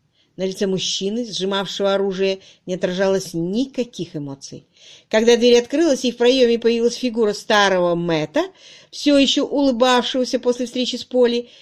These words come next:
Джерри дважды выстрелил в него. Раздавшиеся хлопки были похожи на стук деревянного ящика,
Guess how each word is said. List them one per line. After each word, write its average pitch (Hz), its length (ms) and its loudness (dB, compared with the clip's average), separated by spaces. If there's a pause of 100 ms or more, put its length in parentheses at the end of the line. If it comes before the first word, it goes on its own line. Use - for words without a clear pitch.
(240)
Джерри 330 240 6
дважды 233 680 2
выстрелил 240 680 -2
в 147 80 -10
него. 156 380 -8 (640)
Раздавшиеся 247 800 2
хлопки 254 360 -2
были 247 180 0
похожи 247 400 -2
на 254 120 -2
стук 247 200 -10
деревянного 262 460 -2
ящика, - 600 -6